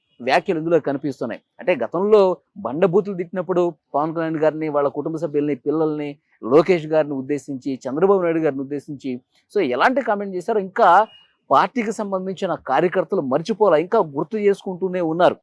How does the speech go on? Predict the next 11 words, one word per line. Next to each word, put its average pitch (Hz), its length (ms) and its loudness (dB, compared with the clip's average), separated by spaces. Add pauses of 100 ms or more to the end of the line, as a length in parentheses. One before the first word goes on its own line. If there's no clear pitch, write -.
(100)
కాబట్టి 185 260 6
ఇప్పుడు 196 160 2
ప్రభుత్వం 196 380 0
మారిపోయేసరికి 180 640 -2 (200)
ఎక్కడ 196 220 2
అరెస్ట్ 196 300 4
అవుతామో 233 320 4
అని 208 140 -4
చెప్పి, 170 380 2 (300)
ఈ 156 120 0
విధంగా 185 520 4